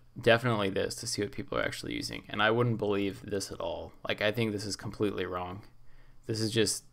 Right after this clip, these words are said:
this seems just out of left field completely. I don't even, I've,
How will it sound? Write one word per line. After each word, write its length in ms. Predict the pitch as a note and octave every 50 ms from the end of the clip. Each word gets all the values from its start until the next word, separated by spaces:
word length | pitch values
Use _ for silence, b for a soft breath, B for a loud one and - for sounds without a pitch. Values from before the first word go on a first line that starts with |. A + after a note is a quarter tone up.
| - - _ - - - - -
this 160 | - A#2+ A#2
seems 300 | - - C3+ B2 A2+ G#2
just 240 | - A2 F#2+ - -
out 160 | G2 G2 G2
of 120 | G2 F#2+ F#2+
left 200 | F#2+ F#2+ F#2+ -
field 280 | - G2+ F#2+ F#2+ -
completely. 380 | - G2 G2 - G#2+ G2+ G2 F#2+
I 80 | G2
don't 140 | A#2 B2+ C3
even, 280 | B2+ A2 G#2 G2+ G2 - -
I've, 240 | - A2+ G#2+ A#2